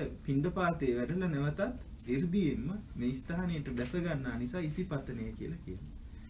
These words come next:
මුවන් ටබේ දාණය දුන්න නිසා මිගදාය කියලා කියනවා. ඒකට ඉසිපතන මිගදාය කියන්නේ එතනට කියන නම. <coughs> නිකන් දැනගන්න සඳහන් කළේ.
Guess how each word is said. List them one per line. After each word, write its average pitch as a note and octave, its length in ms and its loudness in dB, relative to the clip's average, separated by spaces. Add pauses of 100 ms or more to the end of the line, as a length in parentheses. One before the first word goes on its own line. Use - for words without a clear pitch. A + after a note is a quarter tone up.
(100)
මුවන් C3+ 300 2
ටබේ C3+ 360 0
දාණය B2 340 0
දුන්න G#2+ 260 0
නිසා B2 340 0 (220)
මිගදාය B2+ 680 0
කියලා B2+ 380 -4
කියනවා. - 420 -10 (400)
ඒකට D3 220 -8
ඉසිපතන D3 580 0
මිගදාය A#2+ 540 2
කියන්නේ C3 360 -2
එතනට B2 300 -2
කියන B2 260 -2
නම. D#3 240 -2 (500)
<coughs> - 80 -2 (1200)
නිකන් A2 320 -6
දැනගන්න A2 500 -2
සඳහන් G2 420 -6
කළේ. - 300 -2